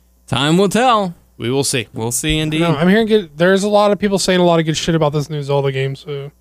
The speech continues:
Speaker 2: Man, I love Zelda.
Speaker 1: Mm-hmm. Yeah, that
Speaker 2: I didn't
Speaker 1: is
Speaker 2: get to play the
Speaker 1: definitely,
Speaker 2: last
Speaker 1: uh,
Speaker 2: one though.
Speaker 1: enticing.
Speaker 2: Was it Twilight Prince? Was that the last
Speaker 1: No,
Speaker 2: one?
Speaker 1: Skyward
Speaker 3: Skyward
Speaker 1: Sword.
Speaker 3: Sword.
Speaker 2: Skyward Sword.
Speaker 1: I didn't get
Speaker 2: yeah,
Speaker 1: to play
Speaker 2: play
Speaker 1: that. I played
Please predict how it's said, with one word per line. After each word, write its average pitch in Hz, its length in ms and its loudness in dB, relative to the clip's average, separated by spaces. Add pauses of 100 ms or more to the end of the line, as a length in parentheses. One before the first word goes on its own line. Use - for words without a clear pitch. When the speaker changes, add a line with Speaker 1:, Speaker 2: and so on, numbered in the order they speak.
(140)
Speaker 2:
Man, 104 880 -10
I 113 60 -6
love 107 220 -4
Zelda. 90 300 -12 (520)
Speaker 1:
Mm-hmm. 104 380 -6 (2000)
Yeah, 95 280 0 (160)
that 113 100 0
Speaker 2:
I - 40 2
didn't 117 100 0
Speaker 1:
is - 80 -4
Speaker 2:
get 127 40 0
to 123 60 -2
play 175 140 2
the - 60 2
Speaker 1:
definitely, - 80 2
Speaker 2:
last 131 300 0
Speaker 1:
uh, 131 40 -8
Speaker 2:
one 110 120 -12
though. 104 140 -6
Speaker 1:
enticing. 110 180 -8
Speaker 2:
Was 123 120 -8
it 113 100 -12
Twilight 143 440 -2
Prince? 156 300 -10
Was 127 160 -16
that 156 120 -12
the 160 100 -8
last 160 80 -2
Speaker 1:
No, 107 120 0
Speaker 2:
one? 101 80 -2
Speaker 1:
Skyward 104 300 -2
Speaker 3:
Skyward 151 280 4
Speaker 1:
Sword. 104 140 0
Speaker 3:
Sword. 143 180 4
Speaker 2:
Skyward 147 420 0
Sword. 117 260 -8
Speaker 1:
I 113 120 -4
didn't 107 140 2
get 92 80 0
Speaker 2:
yeah, 92 80 -2
Speaker 1:
to 110 40 -4
play 98 160 0
Speaker 2:
play 90 60 -2
Speaker 1:
that. 92 320 -2
I 101 80 -4
played 127 280 0